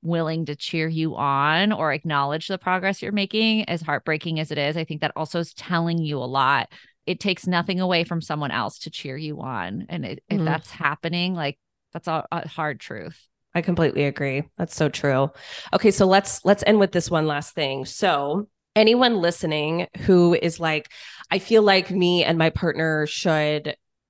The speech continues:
Speaker 2: go to therapy," is therapy something that you should start doing, like, when there's an issue? Or are you guys, I've, I've heard it both ways, or are you guys proponents of, like, even if you don't really feel like there's this, like,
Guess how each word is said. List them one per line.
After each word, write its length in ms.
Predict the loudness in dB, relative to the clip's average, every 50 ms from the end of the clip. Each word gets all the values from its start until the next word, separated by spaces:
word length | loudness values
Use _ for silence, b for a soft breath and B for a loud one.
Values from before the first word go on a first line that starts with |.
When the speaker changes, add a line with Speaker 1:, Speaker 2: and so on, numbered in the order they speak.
| -6 2
Speaker 2:
go 240 | 4 6 6 6 6
to 160 | 4 2 0
therapy," 540 | 2 0 0 0 0 0 0 0 2 2 2
is 200 | 4 2 2 4
therapy 380 | 4 4 4 6 6 4 2
something 380 | 2 2 -4 -4 -4 -6 -8 -4
that 180 | -4 -6 -6 -6
you 200 | -8 -8 -8 -6
should 220 | -6 -6 -4 0
start 400 | 2 2 6 6 6 4 6 6
doing, 300 | 6 6 8 8 8 6
like, 200 | 6 4 4 4
when 120 | 4 4 6
there's 220 | 6 6 6 6
an 80 | 2 2 2
issue? 340 | -2 0 2 4 6 8
Or 260 | 8 8 8 8 8 6
are 20 |
you 180 | 6 4 2 2
guys, 280 | 2 2 2 2 0 -2 -2
I've, 140 | -4 -4 -4 -2
I've 140 | -4 -4 -2
heard 180 | -2 -2 -2 -2
it 80 | -2
both 220 | -2 -4 -4 -4 -6
ways, 320 | -6 -4 -4 -4 -4 -2
or 100 | -2 -2
are 20 |
you 180 | -2 -2 -2 -2
guys 220 | 0 0 -2 -2
proponents 500 | -4 -6 -4 -2 -2 -2 -2 -2 -4 -4
of, 100 | -6 -6 -6
like, 340 | -4 -4 -2 -4 -4 -6 -10 B B B B B B B B -2
even 240 | 0 4 6 6 6
if 160 | 6 4 2
you 80 | 0 2
don't 280 | 4 4 4 4 4
really 220 | 2 0 -2 -2 -4
feel 180 | -4 -4 -4
like 140 | -4 -4 -6
there's 220 | -6 -8 -8 -8 -8
this, 200 | -10 -10 -8 -6
like, 200 | -6 -6 -6